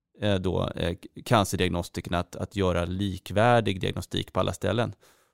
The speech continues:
Eh, så, så, så för den delen kan vi nog komma väldigt långt framöver, så är det väldigt positivt. Det ser ljust ut, tycker jag.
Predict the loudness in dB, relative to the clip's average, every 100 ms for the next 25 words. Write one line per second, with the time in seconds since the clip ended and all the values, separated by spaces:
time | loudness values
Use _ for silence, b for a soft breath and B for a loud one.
0 | b _ -4 -2 0 0 -4 -6 -8 -4
1 | -4 -2 -4 -2 2 4 4 2 0 -2
2 | -2 -2 -2 -4 -6 -8 -4 -2 0 -2
3 | -2 2 2 0 -6 -2 -2 0 -2 -4
4 | -2 -2 -2 -4 -4 -2 0 -2 -4 -8
5 | -6 -2 0 2 0 -2 -10 -10 -8 -6